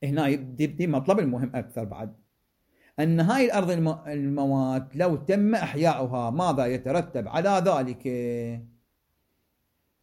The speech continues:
لو قام المكلف بإحياء الأرض، الأمر الخامس، إحياء الأراضي الموات أو الأرض الموات، صفحة مية وخمسة وأربعين.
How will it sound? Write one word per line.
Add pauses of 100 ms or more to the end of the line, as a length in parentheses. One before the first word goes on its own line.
(100)
لو
قام
المكلف
بإحياء
الأرض،
الأمر
الخامس،
إحياء
الأراضي
الموات (140)
أو
الأرض
الموات،
صفحة
مية
وخمسة
وأربعين.